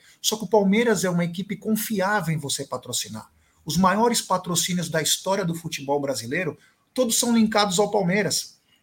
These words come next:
Mil novecentos e setenta e dois, setenta e três, o Palmeiras era vanguardista e trouxe Adidas. Os primeiros patrocinadores de camisa foi o Palmeiras que trouxe.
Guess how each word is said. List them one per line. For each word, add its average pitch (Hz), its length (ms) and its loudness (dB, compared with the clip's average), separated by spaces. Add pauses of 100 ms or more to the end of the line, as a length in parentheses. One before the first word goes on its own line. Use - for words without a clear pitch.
(180)
Mil 247 140 4
novecentos 220 460 2
e - 20 2
setenta 202 380 0
e 143 40 -2
dois, 190 560 2
setenta 175 340 -4
e 127 60 -4
três, 196 560 -2 (220)
o 170 100 -6
Palmeiras 196 640 2
era 175 200 0
vanguardista 196 1120 -2 (240)
e 165 80 -4
trouxe 196 340 0
Adidas. 165 840 -4 (840)
Os 165 160 0
primeiros 214 380 0
patrocinadores 208 1000 0
de 190 100 -6
camisa 160 640 -2 (120)
foi 226 220 -2
o 220 60 -2
Palmeiras 214 640 0
que - 120 -10
trouxe. - 520 -8